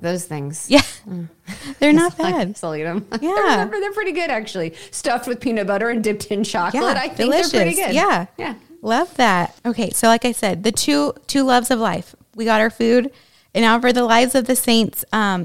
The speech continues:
Speaker 2: I know that your, uh, saint is, your favorite saint is deeply connected to the new program that you have
Speaker 1: Mm-hmm.
Speaker 2: coming out that we wanna hear all about. But, uh, if there was one life of, uh,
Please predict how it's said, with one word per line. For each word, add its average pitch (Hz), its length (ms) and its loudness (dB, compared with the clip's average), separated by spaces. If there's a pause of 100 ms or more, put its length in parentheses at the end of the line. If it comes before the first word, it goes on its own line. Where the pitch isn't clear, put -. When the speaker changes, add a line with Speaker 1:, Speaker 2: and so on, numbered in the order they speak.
Speaker 2:
I 247 80 2
know 277 200 4
that 302 200 2
your, 233 640 6
uh, 196 280 2
saint 220 560 0
is, 208 360 -4
your 214 160 -2
favorite 226 400 -2
saint 214 300 2
is 190 140 -2
deeply 214 340 -2
connected 214 480 0
to - 100 -10
the 208 80 -2
new 202 140 2
program 220 540 0 (320)
that 226 160 4
you 226 80 2
have 240 220 2
Speaker 1:
Mm-hmm. - 40 -14
Speaker 2:
coming 233 240 4
out 226 160 2
that 226 60 0
we 220 80 0
wanna 208 160 4
hear 226 160 4
all 208 180 2
about. 208 460 2
But, 202 180 2
uh, 185 180 2 (320)
if 226 200 0
there 254 160 4
was 247 200 4
one 269 280 6
life 269 360 2
of, 208 440 0
uh, 190 300 2